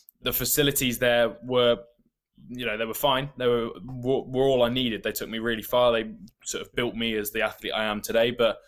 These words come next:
um, when I was given the opportunity to move somewhere where I am now, where I've got a, like, an eight-lane pool that can be long course or short course, depending on what we need. We've got a massive gym. We've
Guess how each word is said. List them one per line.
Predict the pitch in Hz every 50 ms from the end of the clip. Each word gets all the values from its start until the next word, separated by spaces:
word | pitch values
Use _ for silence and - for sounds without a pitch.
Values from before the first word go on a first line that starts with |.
| _ _ _ _ _ _ _
um, | - 110 107 107 107 107 107 107 - - _ _ 123
when | 127 127 123
I | 120 113
was | 113 110 107
given | - - 143 123 123
the | 120
opportunity | 120 110 - - - - 123 117 113 110 - 113 110
to | - -
move | 107 113 117 117 107
somewhere | - - 110 107 107 104 104 101 101 -
where | 117 113
I | 110 104 101 104
am | 107 117
now, | 123 120 117 113 107 104 - -
where | - 117 113 107
I've | 107 104 101
got | - - 98 - - - -
a, | 107 - _ _ _ _ _
like, | 104 113 104 92
an | 101 113
eight-lane | 123 127 107 117 117 113 110 107
pool | - - 117 113 113 110 110 104
that | 107 107 - -
can | - 113 110
be | 110 107
long | 117 117 117 117
course | 110 - 110 110 107 -
or | 117 113 110
short | - - 117 113 104 -
course, | - 113 110 107 - -
depending | - 113 107 104 101
on | 101 101
what | 95 -
we | 101
need. | 104 104 104 107 107 104 - _ _ _ _ - - - -
We've | - 117 110 98
got | - 107 104 - - -
a | 107
massive | 110 120 120 120 - - 110 104 95
gym. | - 120 120 120 110 110
We've | 107